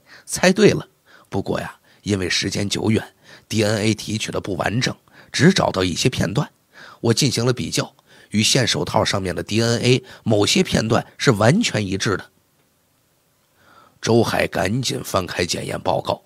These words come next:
看到比对的结果确实如此，不过他的眉头反倒紧锁起来。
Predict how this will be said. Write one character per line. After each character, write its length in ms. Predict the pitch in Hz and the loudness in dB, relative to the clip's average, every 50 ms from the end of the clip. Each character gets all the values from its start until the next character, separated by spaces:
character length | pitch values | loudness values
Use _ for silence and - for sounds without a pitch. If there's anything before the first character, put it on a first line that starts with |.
| - - - - - - | -20 -20 -20 -18 -12 -6
看 220 | - - 185 147 | -2 0 0 2
到 140 | 120 95 85 | 0 0 -2
比 240 | - - 76 76 - | -4 -8 -10 -6 -4
对 160 | - 123 - | -4 -4 -2
的 100 | 78 85 | -4 -6
结 260 | - - - 92 123 | -6 -4 0 2 2
果 320 | 175 - - - - - - - _ - | 2 2 -2 -10 -10 -12 -18 -20 _ -8
确 380 | - - - - 190 - 147 | -6 -4 -2 0 0 0 0
实 200 | - - - - | -2 -2 -2 -4
如 260 | - - - - 95 | -6 -8 -6 -4 -4
此， 280 | - - - - - _ _ _ _ _ _ - - - - - _ | -4 -4 -6 -8 -12 _ _ _ _ _ _ -20 -20 -20 -20 -12 _
不 140 | - 165 202 | 0 0 0
过 160 | 196 123 95 | 0 0 -4
他 140 | - - 143 | -4 -4 -4
的 100 | - 78 | -4 -6
眉 300 | 73 76 - - 117 147 | -6 -6 -4 -4 -4 -4
头 320 | - - - 95 120 - - - | -2 -2 -2 0 0 0 -2 -8
反 260 | - - - - - - | -10 -6 -6 -6 -6 -6
倒 160 | - - - - | -10 -10 -10 -8
紧 320 | - - 85 90 113 151 | -8 -6 -4 -2 -2 -2
锁 320 | 151 - - - - 123 | -4 -4 -4 0 0 0
起 160 | 147 - - - | 0 0 -4 -10
来。 180 | - - - | -12 -18 -20